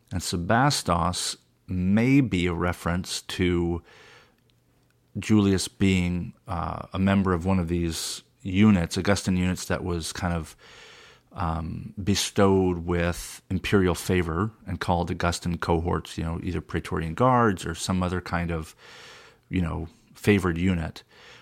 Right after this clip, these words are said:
Um, but the other alternative is that he is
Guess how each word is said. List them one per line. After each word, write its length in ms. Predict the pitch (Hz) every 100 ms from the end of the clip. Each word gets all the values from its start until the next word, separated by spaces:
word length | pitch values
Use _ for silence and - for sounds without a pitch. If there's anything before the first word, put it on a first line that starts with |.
| - -
Um, 220 | 92 87
but 200 | 98 92
the 140 | 98 110
other 320 | 139 135 92
alternative 640 | 87 - 90 85 85 82 -
is 240 | 95 85
that 520 | - 87 85 - - _
he 400 | - - 98 95
is 640 | 95 95 87 85 82 -